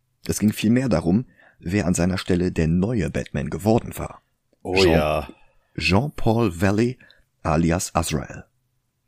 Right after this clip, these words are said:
Speaker 1: Denn Batman Group Editor Danny O'Neill war es leid, sich immer wieder von vermeintlichen Fans anhören zu müssen, wie dämlich es sei, dass Batman seine Gegner nicht töten würde, wie damals angesagte Antihelden wie der Punisher oder Spawn,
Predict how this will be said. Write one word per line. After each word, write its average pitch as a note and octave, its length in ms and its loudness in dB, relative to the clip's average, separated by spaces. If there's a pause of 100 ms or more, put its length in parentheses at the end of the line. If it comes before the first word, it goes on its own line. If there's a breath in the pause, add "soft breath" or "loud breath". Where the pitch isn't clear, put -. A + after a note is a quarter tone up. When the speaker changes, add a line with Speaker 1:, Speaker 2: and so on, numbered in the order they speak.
(440)
Speaker 1:
Denn E2+ 360 -2
Batman F#2+ 400 0
Group G2 260 0
Editor D#2+ 320 0
Danny D#2+ 380 0
O'Neill E2 460 2
war F2+ 180 -4
es - 180 -6
leid, D2+ 460 0 (200 loud breath)
sich - 320 -6
immer A#2+ 300 -2
wieder F#2+ 180 -2
von G2 160 -4
vermeintlichen D#2 560 -2
Fans A#2 340 -4
anhören D#2 340 -2
zu D#2 100 -4
müssen, D2+ 300 -2
wie E2 160 -4 (100)
dämlich A#2 440 2
es - 160 -8
sei, D#2+ 280 -2 (340 loud breath)
dass E2+ 200 -4
Batman G2+ 340 -2
seine F2 240 2
Gegner E2 300 -2
nicht F2+ 200 -2
töten D2 380 -2
würde, E2 320 0 (260 loud breath)
wie E2 160 -2
damals D#2 460 -2
angesagte D#2 640 -4
Antihelden G2 560 -2
wie - 80 -6
der D#2 80 -6
Punisher D#2+ 420 -2
oder C#2 180 -4
Spawn, G2 420 0